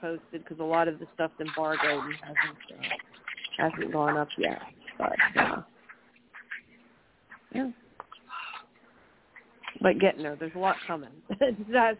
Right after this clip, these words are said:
to go. Put it that way. All right. Well, do you wanna do Silo now before I go, or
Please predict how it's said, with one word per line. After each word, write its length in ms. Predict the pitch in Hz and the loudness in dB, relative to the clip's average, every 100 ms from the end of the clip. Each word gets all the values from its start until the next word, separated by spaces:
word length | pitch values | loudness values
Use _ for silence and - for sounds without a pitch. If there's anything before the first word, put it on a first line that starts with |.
| - | -6
to 80 | 175 | -2
go. 480 | - - - - - - - _ - 131 - _ _ _ - - | 0 2 0 -2 -4 -4 -4 _ 4 4 2 _ _ _ -20 -16
Put 100 | 185 | -12
it 60 | - | -8
that 220 | 165 156 131 | -6 -4 -6
way. 140 | 156 - - - - - - - - - - - - - - - - - - - - - - - - - - - - - - - - - - - - 285 | -12 -16 -20 -20 -4 0 0 -4 -12 -16 -14 -14 -16 -20 -20 -20 -18 -18 -18 -16 -16 -18 -20 -20 -20 -18 -18 -18 -20 -20 -6 0 0 0 -8 -20 -14 -8
All 100 | 302 | -6
right. 280 | 208 220 226 - 220 | -6 -6 -10 -8 2
Well, 400 | 240 240 247 - - - - - - - - - | 4 4 2 -2 -10 -20 -20 -20 -14 -10 -10 -10
do 60 | 208 | -8
you 840 | 214 220 220 220 220 220 220 214 | -6 -2 -2 0 2 2 2 0
wanna 320 | 202 220 226 220 | 2 4 6 4
do 240 | 226 220 - - - - | 4 0 -2 -14 -8 2
Silo 420 | 208 220 233 233 | 6 6 6 2
now 320 | 233 226 233 | 2 2 2
before 380 | 226 214 208 202 | 0 -4 0 0
I 80 | 196 | 2
go, 400 | 202 202 220 233 | 2 4 4 2
or 460 | 202 175 170 175 | 2 2 2 0